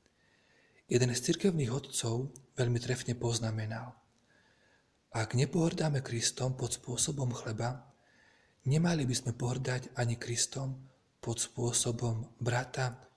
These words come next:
či sestry.“ Ak teda tvrdíme, že milujeme Krista v Eucharistii, malo by to byť zrejmé z našej lásky ku Kristovi v ľuďoch, ktorí sú v našom okolí. Toto je eucharistická láska,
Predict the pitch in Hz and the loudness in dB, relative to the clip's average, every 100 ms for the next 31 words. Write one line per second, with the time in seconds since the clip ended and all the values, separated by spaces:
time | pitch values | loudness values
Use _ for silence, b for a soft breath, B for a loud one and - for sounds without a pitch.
0 | - - 113 123 113 - - 123 - _ | -6 2 4 2 0 -4 -8 -12 -18 _
1 | _ - B B B B B B B B | _ -20 B B B B B B B B
2 | _ - 123 131 123 - 139 190 185 123 | _ -8 -4 2 2 4 4 4 2 0
3 | 127 151 B B B - 113 120 147 170 | -2 -4 B B B -6 0 4 4 4
4 | 170 151 135 131 - 113 120 131 - 127 | 4 2 0 -2 0 0 -2 -2 -2 0
5 | 113 - 120 117 123 B B B B B | 0 0 0 -4 -6 B B B B B
6 | - 127 123 120 117 - 120 120 - 123 | -6 0 2 2 0 -2 -2 0 0 0
7 | 139 139 131 127 120 - 117 120 123 - | 2 2 2 0 0 0 0 0 -2 -4
8 | 127 - - 117 - 127 120 113 113 107 | -6 -8 -6 -2 -2 0 -2 -2 -4 -2
9 | 127 139 - b b b b - - 117 | -4 -6 -12 b b b b -8 0 2
10 | 113 120 117 113 - 110 110 - 110 110 | 2 0 0 2 2 2 -2 -4 -6 -8
11 | 120 _ _ - _ _ B B B B | -12 _ _ -20 _ _ B B B B
12 | B _ - 139 135 113 110 - 113 110 | B _ -4 0 2 2 0 -2 -4 -4
13 | - - - 117 117 117 - - 127 | -4 -4 -4 -4 -2 -4 -6 -8 -14